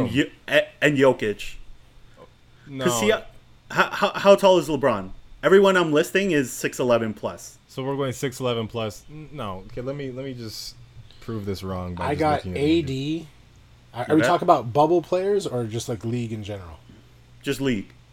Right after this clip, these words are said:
Speaker 3: Okay.
Speaker 1: League in general.
Speaker 2: Embiid.
Speaker 3: A-, A D,
Speaker 1: No,
Speaker 3: Embiid.
Speaker 1: no.
Speaker 3: What?
Speaker 1: He's not.
Speaker 2: What?
Speaker 3: Wow.
Speaker 1: He's not
Speaker 3: That's
Speaker 1: top
Speaker 3: wow.
Speaker 1: five.
Speaker 2: Okay, that's
Speaker 3: That's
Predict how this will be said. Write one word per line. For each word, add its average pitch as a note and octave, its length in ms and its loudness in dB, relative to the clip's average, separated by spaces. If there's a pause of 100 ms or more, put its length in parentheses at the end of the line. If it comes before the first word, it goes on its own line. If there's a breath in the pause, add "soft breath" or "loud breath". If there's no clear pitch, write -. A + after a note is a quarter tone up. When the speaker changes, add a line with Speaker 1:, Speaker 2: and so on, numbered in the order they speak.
Speaker 3:
Okay. B2+ 120 -2
Speaker 1:
League C3 100 -2
in B2 100 0
general. B2+ 280 10
Speaker 2:
Embiid. C3 320 12 (500)
Speaker 3:
A-, C3+ 160 -8
A E3 200 2
D, E3+ 320 0
Speaker 1:
No, B2+ 200 8
Speaker 3:
Embiid. C3 220 -6
Speaker 1:
no. A2+ 260 2 (160)
Speaker 3:
What? G#3 360 -2
Speaker 1:
He's A2+ 100 -4
not. E3+ 80 8
Speaker 2:
What? C#5 400 10 (400)
Speaker 3:
Wow. B2+ 460 -2
Speaker 1:
He's A#2+ 80 0
not B2 140 4
Speaker 3:
That's - 80 0 (100)
Speaker 1:
top - 40 2
Speaker 3:
wow. A#2 220 8
Speaker 1:
five. G#2+ 180 -8
Speaker 2:
Okay, C3 180 4
that's - 40 6
Speaker 3:
That's C3 320 4